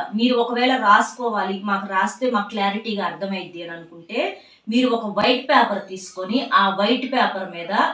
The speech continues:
మీరు రెడ్ పెన్నుతో బ్లాక్ కాకుండా ఇక మీరు ఏ కలర్స్తోనైనా రాసుకోవచ్చు, రెడ్ అయినా రాయొచ్చు, ప్రాబ్లం ఏమీ లేదు. దాని మీద ఏం చేస్తారంటే వన్ టూ వన్ టూ అనే నెంబర్, ఇది ఏంజెల్ నెంబర్ అనుకోవచ్చు, స్విచ్ బోర్డ్ అనుకోవచ్చు,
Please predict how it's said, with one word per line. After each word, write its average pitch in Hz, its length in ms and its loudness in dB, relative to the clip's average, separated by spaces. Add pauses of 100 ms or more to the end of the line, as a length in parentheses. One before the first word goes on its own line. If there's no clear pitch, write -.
మీరు 196 280 -2
రెడ్ 190 320 -6
పెన్నుతో 202 320 -4
బ్లాక్ 196 540 -4
కాకుండా 196 460 -4
ఇక - 160 -12
మీరు 190 220 -8
ఏ 190 140 -4
కలర్స్తోనైనా 196 800 -6
రాసుకోవచ్చు, 170 520 -10
రెడ్ 175 260 -8
అయినా 190 180 -4
రాయొచ్చు, 160 420 -8
ప్రాబ్లం 170 500 -8
ఏమీ 160 260 -14
లేదు. 262 420 -8 (580)
దాని 233 200 2
మీద 277 220 4
ఏం 262 120 6
చేస్తారంటే 214 720 2 (240)
వన్ 240 380 6
టూ 381 580 4 (260)
వన్ 220 320 2 (220)
టూ 269 320 -2 (380)
అనే 220 220 0
నెంబర్, 202 600 0 (240)
ఇది 202 360 -4
ఏంజెల్ 254 280 4
నెంబర్ 214 320 -2
అనుకోవచ్చు, 226 600 -2
స్విచ్ 220 360 -8
బోర్డ్ 220 280 0
అనుకోవచ్చు, 180 640 -8